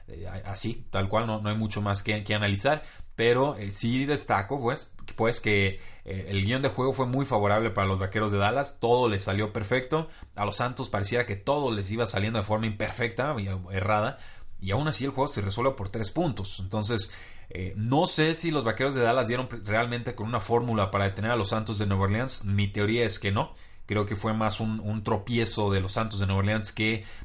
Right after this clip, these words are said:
el, el renacer o el resurgir de una super defensiva de los Vaqueros de Dallas que, que vaya a ser imponente por los próximos tres o cuatro años. No, no sé cómo lo puedan,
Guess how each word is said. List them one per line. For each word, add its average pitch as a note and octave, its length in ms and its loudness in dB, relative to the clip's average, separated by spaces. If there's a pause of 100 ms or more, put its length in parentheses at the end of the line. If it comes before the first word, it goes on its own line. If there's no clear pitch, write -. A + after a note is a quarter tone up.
(160)
el, F#2+ 320 -4
el G2 120 0
renacer A2 600 2
o A2 40 2
el G2+ 60 0
resurgir G#2 520 0
de G#2+ 80 2
una A2 360 2
super G2+ 380 0
defensiva G2+ 440 0
de A2 60 2
los G2 140 2
Vaqueros G2+ 280 0
de G#2 80 4
Dallas G#2 220 2
que, G2 240 -2 (280)
que G#2 100 0
vaya G#2 220 4
a - 20 0
ser A2 180 0
imponente G#2 720 2 (200)
por G2+ 180 0
los F#2+ 180 2
próximos G2 540 -2
tres G2+ 240 2
o G2 80 -6
cuatro G#2 300 4
años. G#2+ 200 2
No, A2 180 -2
no A2 140 0
sé G2+ 200 0
cómo G#2 200 0
lo G2 120 4
puedan, G2+ 360 2